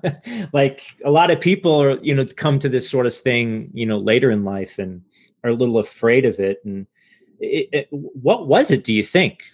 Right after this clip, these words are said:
that was in your, like, in your five-year-old mind or mind or in your, like, family or community that sort of said, "Hey, man, I, I, you know, I gotta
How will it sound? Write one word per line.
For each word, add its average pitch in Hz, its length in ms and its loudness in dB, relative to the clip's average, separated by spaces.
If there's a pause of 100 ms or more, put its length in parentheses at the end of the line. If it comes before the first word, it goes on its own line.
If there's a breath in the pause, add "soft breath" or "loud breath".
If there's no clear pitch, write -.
that 113 180 -2
was 117 200 -2
in 127 160 0
your, 107 360 -4
like, 104 300 -8 (280)
in 127 120 0
your 117 100 -2
five-year-old 113 800 0
mind 113 520 0
or 101 360 -4
mind 113 540 0
or 98 120 2
in 104 260 0
your, 98 440 -2
like, - 360 -8
family 117 720 0
or 101 80 0
community 110 680 0
that 101 180 -2
sort 107 300 0
of 98 240 -4
said, 107 540 0
"Hey, 185 180 -2
man, 117 240 -2
I, 127 220 -8
I, - 20 -10
you - 140 -10
know, 143 100 -10
I 165 80 -12
gotta 107 380 -12